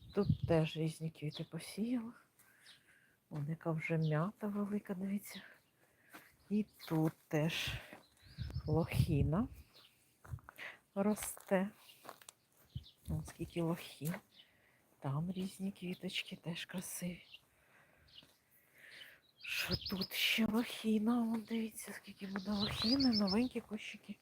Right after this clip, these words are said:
З-, зроблю вам невеличкий огляд дачі. Всім привіт-привіт. Хто підійшов, дякую всім за подобаєчки. Вон які вже тут побілена. Груша теж от цвіте, вже майже відцвіла.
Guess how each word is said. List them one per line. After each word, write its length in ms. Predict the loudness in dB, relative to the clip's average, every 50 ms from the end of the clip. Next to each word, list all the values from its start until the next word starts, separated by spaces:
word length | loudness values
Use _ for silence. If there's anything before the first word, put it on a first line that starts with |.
| _ _ _ -20 -20 -18 -18 -18 -18 -20 _ _ _ -20 -16 -12
З-, 100 | -10 -10 -8
зроблю 460 | -4 0 0 2 2 2 2 2 2
вам 180 | 4 2 2 4
невеличкий 680 | 4 4 4 4 4 2 2 2 0 -2 -2 -8 -8 -6
огляд 480 | -4 -2 -2 -2 0 0 -2 -2 -2
дачі. 380 | -2 -2 -2 -2 -2 -6 -8 -10 -10 -14 -16 _ -20 -20 -20 _ -20 -16 -16 -16 -16 -18 -14 -6
Всім 180 | -2 -2 -2 0
привіт-привіт. 640 | 4 4 4 4 2 0 2 4 4 6 4 4 0 -6 -20 -20 -20 -20 -20 -20 _ _ _ -12 -12 -12 -12 -16 -18 -20 -20 _ _ -12
Хто 180 | -8 -8 -6 -4
підійшов, 460 | -4 -4 -4 -2 -2 0 0 2 4
дякую 280 | 4 4 2 2 -2 -6
всім 160 | -4 -2 2
за 80 | 2 2
подобаєчки. 800 | 2 0 -2 -2 -2 -2 -2 -2 -4 -6 -8 -10 -14 -16 -16 -18 -20 -20 -16 -16 -16 -16 -14 -16 -16 -14 -14 -16 -16 -16 -16 -18 -20 -20 -20 -18 -12
Вон 200 | -8 -4 0 0
які 320 | 0 0 0 -2 -2 0 0
вже 180 | 0 0 -2
тут 180 | -2 -4 -6 -6 -4
побілена. 640 | -2 0 0 2 4 6 8 10 12 12 12 12 10 10 10 10 8 8 8 6 6 4 0 -2 -4 -4
Груша 520 | -2 0 2 2 4 6 6 8 8 8
теж 320 | 6 6 2 0 4 6 6
от 180 | 6 6 6
цвіте, 420 | 4 4 2 0 0 2 2 2 2
вже 180 | 2 2 -2
майже 420 | -2 0 0 0 2 2 0 0 -2 -4 -10 -16 -14 -14 -14 -14 -14 -12 -6
відцвіла. 1040 | 0 2 2 2 2 0 -4 -2 -2 -2 0 2 2 4 4 6 4 4 2 0